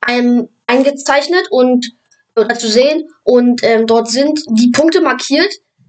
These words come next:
ähm, an denen wir Zuhörer haben. Und tatsächlich ist Deutschland das einzige,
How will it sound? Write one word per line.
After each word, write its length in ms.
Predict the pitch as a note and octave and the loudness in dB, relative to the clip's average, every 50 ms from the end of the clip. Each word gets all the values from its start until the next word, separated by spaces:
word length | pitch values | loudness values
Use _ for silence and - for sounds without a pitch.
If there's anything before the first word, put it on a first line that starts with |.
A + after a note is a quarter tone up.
| _ _ - | _ _ -4
ähm, 240 | A#3+ B3 B3 A#3+ A#3+ | -2 0 0 0 -2
an 280 | - B3 A#3+ A#3 G#3+ G#3 | -2 -2 -2 -2 -4 -2
denen 240 | B3+ C4+ C#4+ D4 C#4 | -2 0 0 2 2
wir 80 | C#4+ C#4+ | 0 0
Zuhörer 500 | - - D#4+ E4+ F4 D#4+ C#4 A3+ G#3 G3+ | 0 0 0 2 2 2 0 0 -2 -2
haben. 220 | G3+ B3+ - G3 - - - - - - | -2 -2 -2 -4 -8 -12 -16 -20 -16 -6
Und 80 | B3+ | -2
tatsächlich 640 | B3+ B3+ A3+ A#3+ C#4 C#4+ C#4+ - D4 D#4+ D#4+ - - | -2 0 0 0 0 -2 -2 -2 -2 -2 -2 0 -2
ist 160 | A#3+ A#3+ A3+ A3 | -4 -2 -2 -2
Deutschland 640 | G3+ A#3+ B3 C#4+ F#4+ - - - C4 B3 D4+ F4+ - - _ _ _ | 0 2 2 0 0 -2 -4 -4 -2 -2 -2 -2 -6 -10 _ _ _
das 200 | - A#3 A3+ - A3+ - | -4 -4 -4 -6 -6 -4
einzige, 800 | - A#3+ C#4+ F4+ A4 G#4+ - - F4 E4 E4 E4 - D4+ D4+ | -4 -4 -4 -4 -6 -6 -2 -2 -2 0 2 2 2 2 2